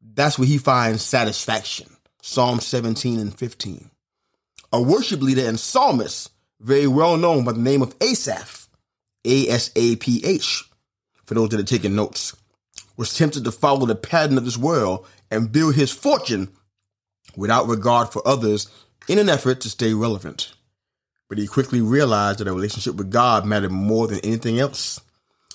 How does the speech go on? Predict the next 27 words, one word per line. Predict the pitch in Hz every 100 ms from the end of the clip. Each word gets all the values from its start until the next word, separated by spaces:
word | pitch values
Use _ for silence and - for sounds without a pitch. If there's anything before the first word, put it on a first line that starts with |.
| -
Life | 92 110 131 135 -
just | - 135
didn't | 120 127
have | 104 123
any | 127 131
purpose | 127 - 202 - -
without | 117 113 117
that. | 147 - - _ _ _ _ _ _ _ _ _ _ _ _ -
Three | 120 127
very | 120 123 120
wise | 113 127 135 139 135 117
men | 131 151 120 98 90 _ _ _ _ _
are | 95
saying | - - 123 117
that | 110 85
chasing | - 135 151 143
the | 135
stuff | 127 - 160 - - - _ _ _ _ _ _ _ _ _ _ _ _ _ _ _
and | 101 98
not | 113 127
chasing | - 143 131 127
God, | 117 127 101 - - _ _ _ _ _ _ _ _ _
the | 110 113
author | 127 143 135 127
and | 120
the | 107
finisher, | - 160 151 - - -